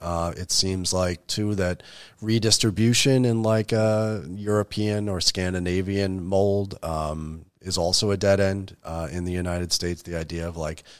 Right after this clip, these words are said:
building upon, like, a welfare state and then maybe breaking through it, uh, as was tried many, many places with the Euro communists in the nineteen seventies.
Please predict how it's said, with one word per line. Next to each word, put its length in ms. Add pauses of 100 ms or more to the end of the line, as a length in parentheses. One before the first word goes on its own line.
(180)
building 420
upon, 580
like, 180
a 60
welfare 520
state 500
and 140
then 160
maybe 260
breaking 440
through 320
it, 200 (440)
uh, 240
as 200
was 160
tried 480
many, 260
many 220
places 500
with 140
the 100
Euro 260
communists 500
in 80
the 60
nineteen 360
seventies. 560